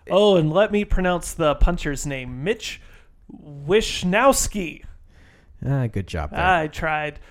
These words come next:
Speaker 1: But what I want to boil this group down to is just one question.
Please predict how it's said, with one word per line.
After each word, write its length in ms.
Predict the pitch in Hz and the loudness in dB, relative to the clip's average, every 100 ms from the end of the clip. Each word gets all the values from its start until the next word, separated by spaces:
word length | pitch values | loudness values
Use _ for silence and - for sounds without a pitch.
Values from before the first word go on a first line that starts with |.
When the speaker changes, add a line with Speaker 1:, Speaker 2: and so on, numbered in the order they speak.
| - - - - - | -20 -20 -20 -12 8
Speaker 1:
But 460 | 226 202 175 - | 10 10 6 -2
what 380 | - 170 185 - - | 0 4 4 2 0
I 160 | 202 | 2
want 200 | 254 269 | 4 2
to 40 | 202 | 2
boil 440 | 180 180 175 165 | 0 2 2 0
this 280 | 151 170 - | -2 -4 -2
group 300 | 170 160 - | -2 -4 -4
down 280 | 139 147 147 | -6 -6 -6
to 380 | - 170 196 - - - | -4 -4 -4 -10 -20 -10
is 160 | 156 - | -10 -4
just 260 | 160 - 139 | -6 -4 -8
one 280 | 139 165 185 | -4 -2 -2
question. 640 | - 156 156 - 156 - | -2 -2 -2 -4 -10 -14